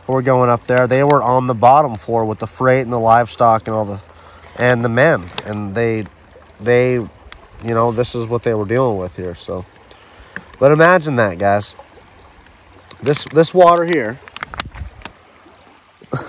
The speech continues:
getting served with your drinks, getting served with your whiskey, getting, brushing your teeth, making your coffee in the morning, maybe washing your face,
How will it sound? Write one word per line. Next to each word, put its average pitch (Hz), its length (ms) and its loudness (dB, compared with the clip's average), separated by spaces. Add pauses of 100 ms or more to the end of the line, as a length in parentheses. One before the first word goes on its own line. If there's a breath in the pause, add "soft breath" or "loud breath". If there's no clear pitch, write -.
(880 loud breath)
getting 170 200 2
served 180 400 2
with 160 180 -2
your 156 80 0
drinks, 147 680 0
getting 143 220 0
served 147 380 2
with 135 260 -2
your 131 160 0
whiskey, 123 540 -4
getting, 107 400 -8 (560 loud breath)
brushing 151 340 0
your 143 120 0
teeth, 147 340 -2
making 143 320 -2
your 143 120 -2
coffee 160 440 0
in 127 100 0
the 127 60 -2
morning, 110 480 -2 (640 soft breath)
maybe 135 160 2
washing 151 440 2
your 143 120 0
face, - 840 -2